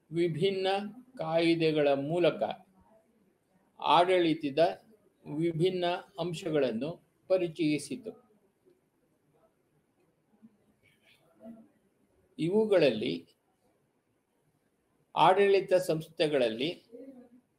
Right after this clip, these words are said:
ಭಾರತೀಯರ ಪ್ರಾತಿನಿಧ್ಯದ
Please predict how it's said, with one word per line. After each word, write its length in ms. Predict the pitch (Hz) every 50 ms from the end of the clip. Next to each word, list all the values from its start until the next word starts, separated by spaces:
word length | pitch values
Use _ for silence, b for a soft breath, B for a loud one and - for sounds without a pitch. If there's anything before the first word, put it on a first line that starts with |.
| _ _ _ _ _ _ _ _ _ _ _ _ _ -
ಭಾರತೀಯರ 880 | 127 123 127 143 147 165 185 190 185 185 - - 165 156 143 127 117 117 135 160 170 - - _ - _ _ _ _ _ _ _ _ _ _ _ _ _ _ _ _
ಪ್ರಾತಿನಿಧ್ಯದ 920 | - - 156 170 175 175 185 190 180 175 165 160 151 127 135 139 131 -